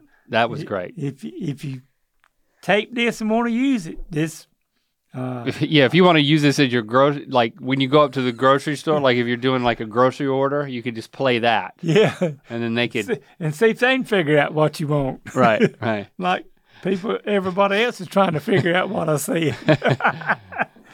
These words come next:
Speaker 2: Well, I got another email from
Speaker 1: Okay.
Speaker 2: Gabby Billett.
Speaker 1: Okay.
Speaker 2: "I recently turned sixteen,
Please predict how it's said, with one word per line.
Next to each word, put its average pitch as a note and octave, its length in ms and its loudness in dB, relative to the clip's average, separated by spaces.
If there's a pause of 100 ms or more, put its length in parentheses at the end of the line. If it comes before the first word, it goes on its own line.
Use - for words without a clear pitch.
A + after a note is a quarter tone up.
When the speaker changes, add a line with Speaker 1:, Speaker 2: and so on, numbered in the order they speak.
(840)
Speaker 2:
Well, F3+ 200 2
I G3 80 4
got B3+ 220 2
another C4+ 420 0
email A3 540 2
from - 140 -2
Speaker 1:
Okay. D#3+ 280 2 (1500)
Speaker 2:
Gabby A3 460 2
Billett. G#3+ 460 2 (520)
Speaker 1:
Okay. B2 280 -2 (2250)
Speaker 2:
"I G#3 160 -2
recently A3+ 600 0
turned A3+ 380 0
sixteen, G3 920 -4